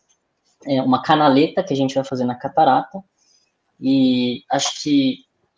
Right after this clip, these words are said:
a coisa mais importante a se saber é que a gente tem uma zona de segurança ali definida pela sua cápsula rhexis. Então, não vai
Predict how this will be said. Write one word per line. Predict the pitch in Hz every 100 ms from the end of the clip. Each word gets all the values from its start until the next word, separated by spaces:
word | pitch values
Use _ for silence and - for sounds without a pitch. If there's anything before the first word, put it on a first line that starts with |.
| -
a |
coisa | - 143
mais | 139 139
importante | 139 143 143 135 -
a | 139
se | -
saber | - 269 143
é | 143
que | 151
a |
gente | 147 143 -
tem | 139
uma | 139 139
zona | 131 135 135 131
de | -
segurança | 143 143 131 135 160 -
ali | 131 127
definida | 131 - 135 131 131
pela | 131 123
sua | - 123
cápsula | - 127 - 139 131 127
rhexis. | 120 285 - - - - _ - _ _ _ _ -
Então, | 131 - 127 120 117 110 - _ _ _
não | - 131 135
vai | 131 147